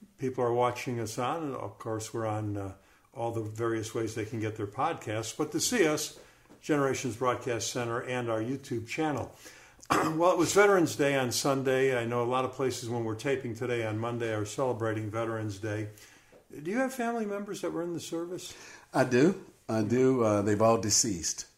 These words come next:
Speaker 1: Mm-hmm.
Speaker 2: but I, I did have members in the service.
Speaker 1: You, you know, uh, um, my dad was the main inspiration for me to start this website. When people have seen me speak, you know, I tell this story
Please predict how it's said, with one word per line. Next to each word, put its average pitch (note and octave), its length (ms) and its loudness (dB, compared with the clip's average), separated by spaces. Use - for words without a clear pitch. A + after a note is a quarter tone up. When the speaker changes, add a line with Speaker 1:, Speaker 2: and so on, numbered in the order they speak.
Speaker 1:
Mm-hmm. A2 80 -6
Speaker 2:
but G2 240 -2
I, G2 280 -2
I - 40 -6
did F#2+ 200 -4
have F#2+ 200 -4
members F2+ 340 -4
in F2+ 120 -6
the E2+ 60 -8
service. F2+ 460 -10
Speaker 1:
You, E3+ 240 2
you E3+ 120 2
know, D#3+ 340 4
uh, C3+ 400 4
um, C3 480 0
my D#3 240 -2
dad F#3 340 0
was C3+ 300 0
the C3+ 240 -2
main D3+ 220 2
inspiration C#3+ 1000 -4
for C3 120 -6
me C3+ 140 2
to B2+ 100 0
start B2+ 380 -2
this A#2 200 -6
website. C#3 480 -2
When A2+ 200 -6
people C3 300 -6
have A#2 100 -4
seen C3 260 -2
me A#2+ 120 -4
speak, C3 400 -4
you B2 160 -4
know, A2+ 80 -2
I G#2+ 80 -2
tell A#2 240 -4
this G#2+ 180 -6
story C3 520 0